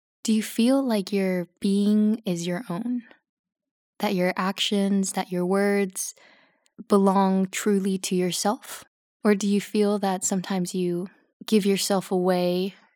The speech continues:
in terms of your decisions and actions based off of the perception of other people or what you believe other people want from you? I know that's quite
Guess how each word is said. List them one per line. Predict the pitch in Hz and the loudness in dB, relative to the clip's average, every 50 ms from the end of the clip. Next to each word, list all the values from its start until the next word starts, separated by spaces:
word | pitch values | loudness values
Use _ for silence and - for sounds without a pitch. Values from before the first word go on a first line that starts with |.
| _ - | _ -6
in | - 196 185 202 | -2 0 0 0
terms | - - 196 190 190 185 - - | 0 2 2 2 2 2 2 0
of | 185 180 180 180 170 170 | 0 2 2 0 -2 -2
your | - 180 175 165 | -2 -2 -2 -2
decisions | - - - 254 247 - 240 233 226 226 220 - | -2 -2 0 0 2 4 6 6 6 4 4 2
and | - - 175 - | 0 -4 -4 -2
actions | - 180 190 190 - - - 185 185 185 190 208 - - - - - - - _ _ - | -2 -2 -2 -2 -2 0 0 2 2 2 0 0 -4 -10 -18 -20 -20 -20 -20 _ _ 2
based | 202 202 196 - - | 2 4 4 2 0
off | 208 190 190 185 - | 0 0 -2 -2 0
of | 202 190 185 180 - - | 2 2 2 0 -2 -6
the | - | -10
perception | 185 - 196 180 - - 196 - - - 190 190 185 180 180 185 - | -6 -4 -4 -4 -2 -2 -4 -2 -2 -2 0 0 0 0 -2 -2 -2
of | 180 175 | -2 -2
other | - 175 - 180 | -2 -4 -4 -4
people | - - 247 247 233 - 240 226 226 240 - | -2 0 0 0 2 4 4 4 4 4 2
or | - 190 185 | 2 0 0
what | 180 185 190 190 - | 2 0 -2 -2 0
you | 196 196 196 196 185 190 - | 0 2 2 2 0 -2 -4
believe | - 185 185 190 185 185 185 175 - | -4 -2 0 2 2 2 0 0 0
other | - 180 170 196 | -2 0 0 -2
people | 185 - 190 180 - 185 175 | -4 -6 -6 -4 -2 -2 -2
want | 165 175 170 - 190 | 0 -2 -4 -4 -6
from | - - 220 226 | -8 -6 -6 -4
you? | 226 254 254 _ _ _ _ _ _ _ _ _ _ _ _ _ _ _ _ _ _ _ _ _ _ _ _ _ _ _ _ _ _ - - | -6 -6 -10 _ _ _ _ _ _ _ _ _ _ _ _ _ _ _ _ _ _ _ _ _ _ _ _ _ _ _ _ _ _ -2 0
I | 202 | 2
know | 190 202 214 | 4 4 2
that's | 226 240 - - | 2 0 -4 -4
quite | - - 202 202 190 185 185 - | -2 2 2 4 4 4 0 -2